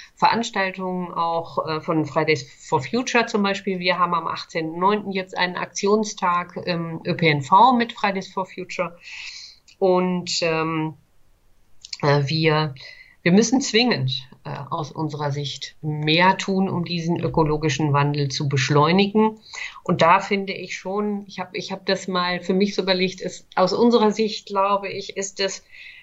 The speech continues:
wir müssen auch als Gewerkschaft nachhaltig denken lernen, auch wenn sich das vielleicht ein bisschen komisch anhört. Ähm,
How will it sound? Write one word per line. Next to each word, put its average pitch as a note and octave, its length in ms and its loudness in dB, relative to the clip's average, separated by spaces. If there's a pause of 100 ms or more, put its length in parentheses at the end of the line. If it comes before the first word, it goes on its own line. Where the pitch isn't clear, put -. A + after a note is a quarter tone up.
wir A3 140 4
müssen A3+ 260 -2
auch G3+ 200 -2
als G3 220 -2
Gewerkschaft G#3 920 -2
nachhaltig G3 1080 -2 (180)
denken F3+ 500 -2
lernen, C#3+ 540 0 (340)
auch D3+ 220 -4
wenn E3+ 200 -4
sich - 180 -12
das - 180 -4
vielleicht - 340 -6
ein F3 160 -2
bisschen F3+ 500 -2 (640)
komisch G#3 380 6
anhört. A#3 800 0 (680)
Ähm, F#3 640 -2